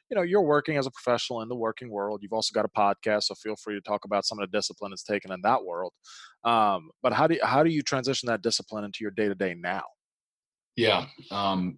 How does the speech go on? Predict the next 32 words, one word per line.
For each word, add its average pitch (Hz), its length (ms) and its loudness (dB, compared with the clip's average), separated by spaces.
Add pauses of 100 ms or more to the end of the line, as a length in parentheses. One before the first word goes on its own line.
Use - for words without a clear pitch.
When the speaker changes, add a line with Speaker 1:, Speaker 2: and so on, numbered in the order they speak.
Speaker 2:
it, 127 140 4
it's 139 160 6
so 170 180 4
funny 107 380 2
'cause, 98 320 -2
I - 20 -6
mean, 101 160 -2
Joe, 107 200 6
we're 110 160 4
friends 95 420 0
and 92 100 -2
we've, 92 240 -2 (160)
you - 240 -14
know, 73 140 -10 (520)
a, 92 300 -4
a - 40 -8
similar, 98 600 -2 (360)
we 110 60 -2
walk 110 240 4
in 95 80 -4
similar 92 320 -2
circles, 73 480 -2
right? 71 260 -2 (280)
Speaker 1:
Mm-hmm. 113 200 -12 (340)
Speaker 2:
And 92 520 0 (360)
that's 107 380 2
a 107 60 6
word 98 200 2
that 90 140 -6
people 90 220 -2
throw 92 260 2
around, 85 580 0